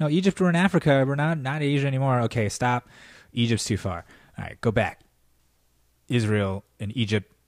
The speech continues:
sure, border. G-, <sighs> all right, it's a little confusing still. Still keep going north to Lebanon,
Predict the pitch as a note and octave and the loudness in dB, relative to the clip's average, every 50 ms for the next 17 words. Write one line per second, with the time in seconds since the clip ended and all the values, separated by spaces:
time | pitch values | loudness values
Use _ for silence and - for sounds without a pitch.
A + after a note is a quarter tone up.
0 | _ _ _ - - - A#2+ G#2 G2 F2+ - B2 C3 B2+ A#2+ A#2 B2 B2 A#2+ - | _ _ _ -12 -8 -8 -6 -6 -8 -6 -2 2 4 6 6 6 4 4 2 0
1 | - _ _ _ _ _ - A#2+ - - - - - - - - - - - - | -6 _ _ _ _ _ -20 -16 -16 -16 -14 -14 -14 -16 -16 -18 -20 -20 -20 -20
2 | - _ _ _ _ D3 - - - - C3+ B2+ C3 B2+ A#2+ G#2 G2+ G2 F#2+ - | -20 _ _ _ _ -20 -20 -20 -18 -10 -6 -2 0 0 0 0 -2 -4 -8 -12
3 | _ _ _ _ _ - - - A#2+ - - A#2+ G#2+ G2+ G2 - _ _ _ - | _ _ _ _ _ -20 -18 -16 -16 -12 -10 -8 -8 -8 -8 -10 _ _ _ -14
4 | - A2+ - E3+ E3 D3+ E3 D#3 - - D#3 F#2 - - F3+ F#3 E3 - F#3+ D#3+ | -12 -2 4 4 6 6 4 2 2 0 0 0 2 2 2 2 2 0 2 4
5 | G3 F#3+ F3+ F3 F3+ F3 E3+ D#3+ - - - - - - - - - _ - C#3 | 6 6 6 8 8 6 6 4 2 -4 -14 -20 -20 -20 -20 -20 -20 _ -8 -4
6 | C#3 C#3+ D3 D#3 D#3+ D#3 D#3 D#3 D3+ D3+ D3+ D3 D3 C#3+ C3+ | -2 0 2 2 2 4 4 4 4 2 2 2 0 -2 -4